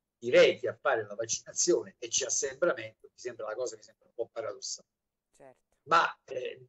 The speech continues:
Speaker 1: tre cose, o forse anche di più. Eh, chi vuole vaccinarsi deve essere messo in condizioni di poterlo fare.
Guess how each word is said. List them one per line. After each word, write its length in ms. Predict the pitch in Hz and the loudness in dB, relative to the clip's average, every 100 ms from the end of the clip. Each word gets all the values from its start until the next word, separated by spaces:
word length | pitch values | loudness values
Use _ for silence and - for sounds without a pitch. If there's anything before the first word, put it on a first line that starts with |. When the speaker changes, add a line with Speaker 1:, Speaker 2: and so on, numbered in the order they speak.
| _ _ _ _ _ - _ _ _ _ | _ _ _ _ _ -20 _ _ _ _
Speaker 1:
tre 280 | - 180 180 | 2 2 0
cose, 560 | - 104 92 - 95 _ _ _ _ _ | -6 -6 -6 -12 -14 _ _ _ _ _
o 80 | - | -20
forse 320 | - 120 117 | -8 -6 -6
anche 240 | 107 - 101 | -8 -10 -14
di 100 | 95 | -14
più. 140 | _ _ _ _ _ - | _ _ _ _ _ -20
Eh, 100 | 190 _ _ _ _ _ _ _ _ _ _ _ - - _ _ _ _ _ | -20 _ _ _ _ _ _ _ _ _ _ _ -16 -16 _ _ _ _ _
chi 500 | - 170 196 220 - | -12 -4 -2 -2 -8
vuole 520 | - 117 147 175 139 117 | -14 -6 2 4 4 0
vaccinarsi 1120 | 120 - - 107 135 160 160 - - 156 160 _ _ | -4 -2 -4 -4 -10 -8 -6 -6 -6 -10 -20 _ _
deve 360 | 147 139 120 | -6 -2 0
essere 440 | 139 - - 104 110 | 2 0 -2 -12 -12
messo 400 | 147 - - 196 | -4 -4 -4 -12
in 80 | - - | -20 -6
condizioni 760 | 156 - 107 - - 131 113 _ _ _ | -6 -6 -6 -2 0 -2 -10 _ _ _
di 160 | 143 139 _ _ _ - | -20 -20 _ _ _ -8
poterlo 400 | 120 - 113 - | -6 -4 -8 -10
fare. 160 | - | -20